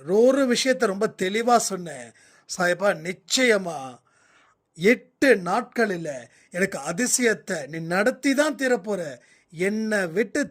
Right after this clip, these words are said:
தப்பிக்கவே முடியாது" அப்படின்ற ரேஞ்சில் நான் இருக்க. ரொம்ப நல்ல அற்புதமான பதிவு அந்த பதிவு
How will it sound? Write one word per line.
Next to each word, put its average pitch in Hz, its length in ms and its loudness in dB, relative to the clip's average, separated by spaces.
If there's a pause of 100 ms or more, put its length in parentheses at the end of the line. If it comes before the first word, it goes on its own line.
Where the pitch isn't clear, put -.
தப்பிக்கவே 269 600 2 (100)
முடியாது" 220 500 0 (140)
அப்படின்ற 185 420 -6 (160)
ரேஞ்சில் 196 640 -4 (340)
நான் 147 280 -10
இருக்க. 170 280 -8 (460)
ரொம்ப 190 420 -2
நல்ல 147 280 -6 (100)
அற்புதமான 190 960 4
பதிவு 135 460 -8 (460)
அந்த 147 300 -2
பதிவு 143 400 -2